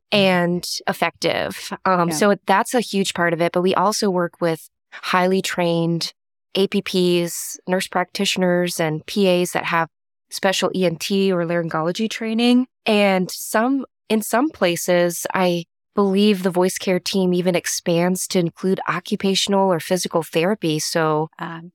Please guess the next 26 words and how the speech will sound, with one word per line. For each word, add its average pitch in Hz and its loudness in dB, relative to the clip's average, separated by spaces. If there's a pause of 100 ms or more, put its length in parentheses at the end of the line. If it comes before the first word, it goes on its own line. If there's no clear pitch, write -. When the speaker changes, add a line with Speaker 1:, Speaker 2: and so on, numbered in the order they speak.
(200)
Speaker 1:
if 190 -2
there's 196 2
a 185 2
patient 185 0
that's 165 -2
got - -4
just - -6
so 190 -2
much 190 0
muscle 170 -2
tension, 226 0 (340)
we 208 4
can 208 0
refer 190 2
even 202 2
to 185 0
pelvic - -2
floor 226 0
specialists. - -2
We 208 2
can 226 0
even 220 4
incorporate 190 0
behavioral 190 2
health 160 -2 (200)
providers 165 0